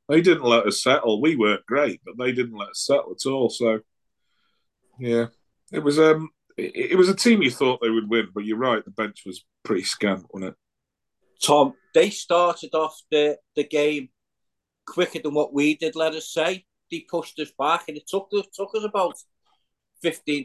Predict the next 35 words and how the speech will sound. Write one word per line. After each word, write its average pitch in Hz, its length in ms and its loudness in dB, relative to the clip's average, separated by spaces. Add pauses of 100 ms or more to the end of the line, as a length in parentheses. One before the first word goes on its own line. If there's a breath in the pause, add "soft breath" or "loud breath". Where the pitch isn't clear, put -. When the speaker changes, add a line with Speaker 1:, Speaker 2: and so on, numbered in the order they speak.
Speaker 2:
twenty 139 360 -2
minutes 135 320 -6
to 127 80 -16
start 135 360 0
to 135 120 -8
get 131 180 2
into 127 300 -2
our 120 160 2
stride. 175 540 -2 (1160)
You 160 120 2
know, 147 100 0
there 156 80 -12
was 151 160 -8
a, 151 180 -2 (260)
there 160 100 -4
was 160 100 -4
a 156 80 -8
couple 175 400 -4
of, 151 180 2 (920)
let's 165 200 0
say, 151 160 0
skirmishes 156 960 0 (400)
or 131 220 2
frights 160 560 -4
that 156 100 -2
we 151 140 -6
had. 156 280 0 (380)
You 147 100 4
know, 135 200 -2
Mike 151 340 -2
mentioned 143 500 -4
there, 156 260 2
you 147 180 -4
know, 139 240 0
that, 135 240 0